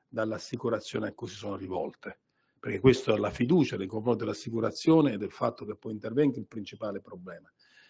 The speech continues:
E infatti in quel disegno di legge abbiamo messo una norma che, che obbliga le assicurazioni a anticipare il trenta per cento, eh, del corrispettivo, a prescindere,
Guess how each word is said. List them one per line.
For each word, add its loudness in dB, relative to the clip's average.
E -4
infatti 0
in -2
quel 2
disegno 2
di 6
legge 0
abbiamo -2
messo -6
una 0
norma -2
che, -12
che -6
obbliga 0
le 4
assicurazioni 2
a 0
anticipare -2
il -8
trenta -2
per -8
cento, -8
eh, -10
del -8
corrispettivo, 0
a 0
prescindere, -2